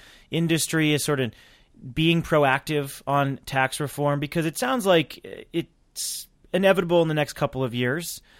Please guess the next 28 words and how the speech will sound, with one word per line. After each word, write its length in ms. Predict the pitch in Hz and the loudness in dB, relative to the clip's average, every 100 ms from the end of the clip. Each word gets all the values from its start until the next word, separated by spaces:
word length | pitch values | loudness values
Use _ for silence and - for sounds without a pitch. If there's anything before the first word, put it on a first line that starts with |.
| _ | _
Uh, 320 | - 131 127 123 | -2 0 2 0
you 80 | 131 | 0
know, 80 | 127 | -2
we 100 | 123 | -4
could 340 | - 170 147 | -6 -4 -4
see 140 | - | -4
some 180 | 139 143 | -6 -6
action 520 | 127 127 - 127 123 | -4 -6 -6 -6 -6
this 280 | 113 120 - | -4 -6 -4
year, 300 | 120 117 120 - - - - | -4 -4 -4 -8 -20 -16 -6
but 100 | 185 | -6
the 60 | 214 | -4
conversation 880 | 226 226 208 - 180 170 165 151 135 _ _ _ | -4 -2 -2 0 0 0 -2 -4 -8 _ _ _
has 260 | - 160 151 | -4 -4 -2
started. 580 | - 120 104 107 139 - _ - - | -4 -2 -2 -2 -6 -8 _ -16 -4
Do 80 | |
you 80 | 196 | -2
get 160 | 196 277 | 0 -2
the 100 | 269 | -2
sense 280 | - 233 - | 0 0 -2
that 120 | 190 | -10
the 140 | 147 | -6
industry 500 | 175 175 - 180 165 | -4 -4 -2 0 2
is 140 | 160 147 | 0 -2
being 260 | 160 165 | -2 -2
proactive 500 | - 147 151 160 180 | -2 -2 -2 -4 -8
on 180 | 175 180 | -6 -6
this? 360 | 180 190 - | -6 -8 -14